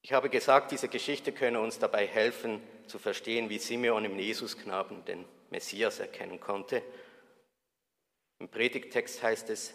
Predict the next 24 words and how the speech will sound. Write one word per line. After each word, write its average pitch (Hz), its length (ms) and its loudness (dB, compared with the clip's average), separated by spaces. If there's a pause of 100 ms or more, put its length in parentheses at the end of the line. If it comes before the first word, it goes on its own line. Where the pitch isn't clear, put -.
Simeon 113 540 0 (240)
sei 101 180 0
gerecht 107 460 0
und 104 140 -6
gottesfürchtig - 720 -4
gewesen, 85 520 -12 (920)
aber 113 320 4
auch, 135 120 2
dass 127 220 2
er 113 140 2
auf - 80 -2
den 113 160 -6
Trost 113 420 -2
Israels 95 560 -4
wartete. - 480 -8 (1500)
Wie 135 120 -2
der 147 120 2
Mann 135 180 4
am 120 100 0
Fluss, 143 320 -2
so 123 80 -2
diente 113 380 -2
auch 104 80 -4
Simeon. 104 500 -6